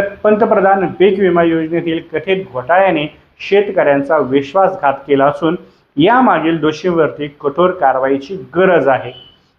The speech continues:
आमदार सुरेश धस यांनी उपस्थित केलेल्या या गंभीर स्वरूपांच्या आरोपांमुळे राजकीय वर्तुळात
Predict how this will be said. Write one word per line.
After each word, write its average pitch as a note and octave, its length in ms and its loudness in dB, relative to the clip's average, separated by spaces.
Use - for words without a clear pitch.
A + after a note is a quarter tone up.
आमदार E3+ 360 0
सुरेश B3+ 340 2
धस F3+ 300 -2
यांनी F3+ 300 -2
उपस्थित F#3 540 -2
केलेल्या D#3 540 0
या E3 120 2
गंभीर F3 360 2
स्वरूपांच्या D#3+ 840 -2
आरोपांमुळे D#3 640 0
राजकीय D#3+ 540 0
वर्तुळात D#3 500 0